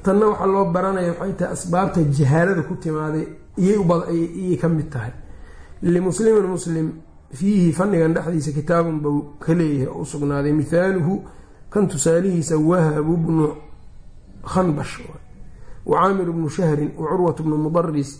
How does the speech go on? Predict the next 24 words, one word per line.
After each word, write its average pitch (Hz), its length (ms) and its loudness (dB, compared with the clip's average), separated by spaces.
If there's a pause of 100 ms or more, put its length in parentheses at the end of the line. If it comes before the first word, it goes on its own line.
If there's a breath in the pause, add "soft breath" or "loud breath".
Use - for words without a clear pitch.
wa 151 220 2
Muhammad 165 420 0
ibnu 151 200 0
Safwaan, 156 520 0
wa 156 60 -8
Muhammad 151 360 -4
ibnu 151 220 -2
Sayfi, 151 560 2
saxaabiyuuna 175 680 0
waa 147 160 0
kulligood. 139 400 -4 (500 loud breath)
Lam 175 320 4
yarwi 175 340 2
canhum 165 400 0
xaggooda 170 420 2
kama 170 280 2
warinin 170 520 4 (560 loud breath)
Ghayru 190 340 2
Shacbi, 165 540 -8
Shacbi 180 400 -2
bis 190 200 -6
unbaa 156 200 -2
ka 180 120 0
wariyey 147 440 2